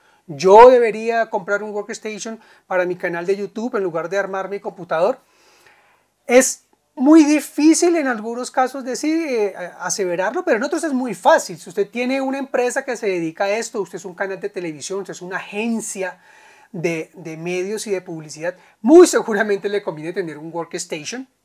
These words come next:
por múltiples cosas que vamos a ver más adelante también. Pero por otro lado no, porque dependiendo de lo que usted haga, un workstation puede ser una inversión muy profesional, digámoslo así, en términos de dinero, cuando usted puede ensamblar algo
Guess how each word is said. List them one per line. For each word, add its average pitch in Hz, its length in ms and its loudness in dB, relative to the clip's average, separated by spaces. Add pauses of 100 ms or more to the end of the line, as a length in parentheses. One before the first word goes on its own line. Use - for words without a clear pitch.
por 151 160 -10
múltiples 190 600 -6
cosas 165 280 -10
que - 80 -6
vamos 151 260 -6
a 175 60 -4
ver 143 160 -10
más 151 160 -14
adelante 160 340 -12
también. 165 460 -14
Pero 247 180 2
por 262 140 2
otro 294 160 2
lado 320 240 4
no, 233 400 0
porque - 260 -10
dependiendo 180 480 -8
de 269 60 -4
lo 269 140 -6
que 226 60 -14
usted 185 300 -10
haga, 196 220 -4
un 208 160 -8
workstation 208 720 -8
puede 190 240 -6
ser 190 180 -6
una 196 100 -8
inversión 185 380 -8
muy 247 920 -4 (560)
profesional, 196 840 -2
digámoslo 208 340 -6
así, 202 140 -10
en 180 80 -10
términos 190 260 -8
de 196 100 -8
dinero, 196 360 -6 (320)
cuando 180 180 -6
usted 170 240 -8
puede 185 220 -2
ensamblar 160 460 -6
algo 160 400 -8